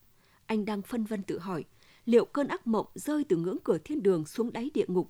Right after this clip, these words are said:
trong giấc mơ đêm hôm đó có phải là điểm báo trước biến cố đum năm, đum mười một không?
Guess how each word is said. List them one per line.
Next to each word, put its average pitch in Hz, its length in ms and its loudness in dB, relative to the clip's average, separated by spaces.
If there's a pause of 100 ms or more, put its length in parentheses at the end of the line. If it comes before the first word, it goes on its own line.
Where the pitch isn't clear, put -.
trong 226 180 -6
giấc - 200 -8
mơ 214 220 0
đêm 208 220 2
hôm 208 180 -6
đó 208 260 -6 (380)
có 339 80 -4
phải 214 220 -2
là 156 220 -2
điểm 175 280 0
báo 208 160 -4
trước 339 280 -4
biến 233 200 -2
cố 240 300 -6 (280)
đum 220 260 0
năm, 220 240 -2
đum 208 160 0
mười 170 120 0
một 156 220 -6
không? 254 200 -4